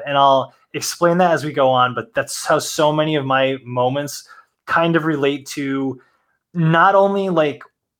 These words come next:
the story of Superman, but kind of the iconography of superheroes and how Superman is almost like a cipher for superheroes in general, if that makes sense. Like, in a lot of ways, like, to, like, to people, like, a red cape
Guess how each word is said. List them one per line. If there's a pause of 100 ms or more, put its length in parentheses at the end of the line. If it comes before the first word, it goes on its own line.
(220)
the
story
of
Superman, (380)
but
kind
of
the (140)
iconography
of
superheroes
and
how
Superman (420)
is
almost
like
a
cipher
for
superheroes
in
general, (100)
if
that
makes
sense. (440)
Like,
in
a
lot
of
ways,
like,
to,
like,
to
people,
like, (240)
a
red
cape